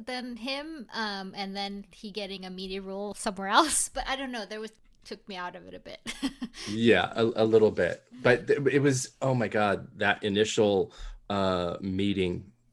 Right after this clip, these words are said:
Speaker 2: when, when Tessa Thompson is over at Ruth Nega's house and, and Alexander Skarsgård comes in.
Speaker 1: Yeah, Skarsgård is married to Ruth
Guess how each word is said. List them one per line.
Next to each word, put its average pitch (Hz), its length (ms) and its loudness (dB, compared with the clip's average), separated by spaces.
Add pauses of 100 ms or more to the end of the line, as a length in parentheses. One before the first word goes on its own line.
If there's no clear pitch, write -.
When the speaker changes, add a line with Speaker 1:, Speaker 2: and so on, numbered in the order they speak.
(380)
Speaker 2:
when, 87 480 -6
when 85 180 -8
Tessa 85 300 -8
Thompson 85 480 -8
is 85 220 -6
over 87 540 -6 (100)
at 92 240 -10
Ruth 87 200 -6
Nega's 87 360 -6
house 85 340 -4
and, 87 460 -8
and 87 320 -6 (100)
Alexander 80 360 -6
Skarsgård 87 440 -8
comes 85 280 -4
in. 110 300 4 (920)
Speaker 1:
Yeah, 202 140 -8
Skarsgård 285 680 0
is 233 180 -2
married 233 440 -4
to 214 180 -8
Ruth 202 320 -10